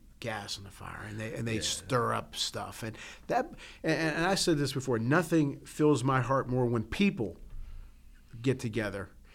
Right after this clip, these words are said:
Speaker 1: Nothing deflates it when they, they pull apart.
Speaker 2: Mm.
Speaker 1: And the media just wants them to pull apart.
Speaker 2: Yeah.
Speaker 1: Do, do you think that they make things worse?
Speaker 2: Yeah, I, I do to a certain
Speaker 1: Not
Speaker 2: extent.
Speaker 1: everybody, not everybody.
Speaker 2: But, yeah, I,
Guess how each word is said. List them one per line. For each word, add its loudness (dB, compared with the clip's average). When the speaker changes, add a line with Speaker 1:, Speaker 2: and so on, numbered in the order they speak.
Speaker 1:
Nothing 0
deflates -2
it -8
when -8
they, -6
they -8
pull -12
apart. -12
Speaker 2:
Mm. -2
Speaker 1:
And -2
the -6
media 2
just -10
wants -10
them -14
to -16
pull -12
apart. -14
Speaker 2:
Yeah. -14
Speaker 1:
Do, 0
do -4
you 2
think 0
that -4
they 0
make -2
things -2
worse? -6
Speaker 2:
Yeah, 2
I, -2
I 2
do 0
to -2
a 0
certain 6
Speaker 1:
Not 6
Speaker 2:
extent. 4
Speaker 1:
everybody, 4
not 0
everybody. 0
Speaker 2:
But, -14
yeah, 4
I, -4